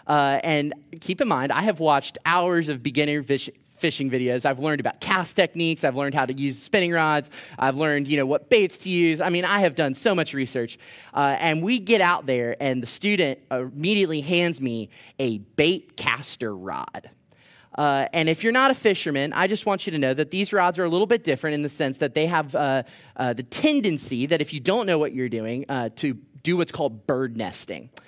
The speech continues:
uh, which means that when you, uh, long story short, all the line is on the spool at the beginning, but then,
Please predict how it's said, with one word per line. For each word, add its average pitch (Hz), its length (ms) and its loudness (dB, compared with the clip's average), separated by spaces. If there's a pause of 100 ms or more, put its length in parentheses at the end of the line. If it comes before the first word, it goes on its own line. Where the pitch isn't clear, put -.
(240)
uh, 131 140 2
which 143 240 0
means 165 300 2
that 156 140 4
when 151 140 -2
you, 143 180 -2 (360)
uh, 123 340 0
long 208 420 2
story 170 300 0
short, 143 480 0
all 151 180 4
the 147 240 2 (200)
line 170 340 4
is 160 100 0
on 160 140 2
the 139 60 -2
spool 170 340 0
at 156 80 -2
the 147 60 -6
beginning, 143 500 2
but 143 160 0
then, 151 260 2